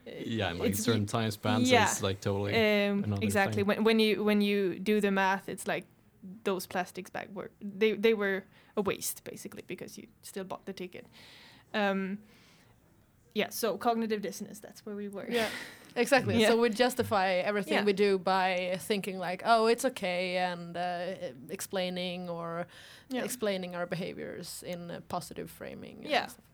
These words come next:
Speaker 1: We're changing the way we're thinking. Uh, we're finding explanations why we were acted the way we did in spite of our attitudes or,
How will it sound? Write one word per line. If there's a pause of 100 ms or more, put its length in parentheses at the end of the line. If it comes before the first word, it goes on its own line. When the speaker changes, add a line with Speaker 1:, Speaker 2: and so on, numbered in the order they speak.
(280)
Speaker 1:
We're
changing
the
way
we're
thinking.
Uh,
we're
finding
explanations
why
we
were
acted
the
way
we
did (320)
in
spite
of
our
attitudes
or,